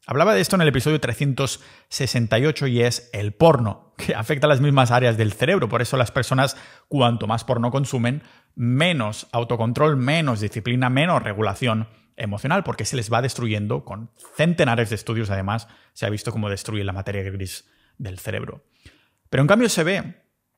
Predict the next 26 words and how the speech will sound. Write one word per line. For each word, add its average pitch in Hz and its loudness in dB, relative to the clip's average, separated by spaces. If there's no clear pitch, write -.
o 95 -6
al 101 -2
menos 131 2
se 160 2
ha 117 2
visto, 131 -4
como 127 0
un 151 0
poquito 185 -4
de 113 -4
estrés, 156 -6
ese 139 -6
estrés 131 -4
de 113 -2
autoimponerse, 113 -4
¿no? 120 -4
Que 143 -6
te 110 -6
lo 101 -8
pones 151 -6
a 143 -8
ti 143 -2
mismo 139 -2
una 131 -2
pequeña 131 -4
tarea 135 2